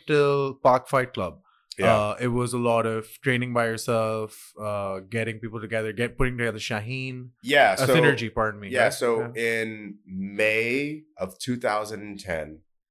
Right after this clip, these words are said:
Speaker 2: is when I opened Shaheen. So I was at a, a apartment, and then I moved across the street, uh, behind the Attic petrol pump,
Speaker 1: Hmm.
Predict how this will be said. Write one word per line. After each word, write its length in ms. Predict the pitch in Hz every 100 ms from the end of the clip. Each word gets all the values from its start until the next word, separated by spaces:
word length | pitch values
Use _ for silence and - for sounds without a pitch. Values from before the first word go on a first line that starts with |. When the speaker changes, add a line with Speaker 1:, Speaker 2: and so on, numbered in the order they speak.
| _
Speaker 2:
is 200 | - 87
when 180 | 90 92
I 100 | 90
opened 300 | 87 87 82
Shaheen. 400 | - 76 78 64 _ _ _ _ _ - _
So 220 | - 107
I 120 | 80 98
was 160 | 104
at 120 | 107 104
a, 80 | - 95
a 180 | 98 90
apartment, 560 | - 85 65 90 95 -
and 100 | 92
then 140 | 92
I 120 | 87
moved 720 | 90 95 101 101 104 101 - - -
across 520 | 82 - 92 95 -
the 60 | -
street, 420 | - - 95 87 - _ _ _ _ _
uh, 80 | -
behind 440 | - 82 98 98 98
the 100 | -
Attic 340 | 92 98 95
petrol 280 | 98 - 85
pump, 280 | 85 80 - _
Speaker 1:
Hmm. 200 | 117 107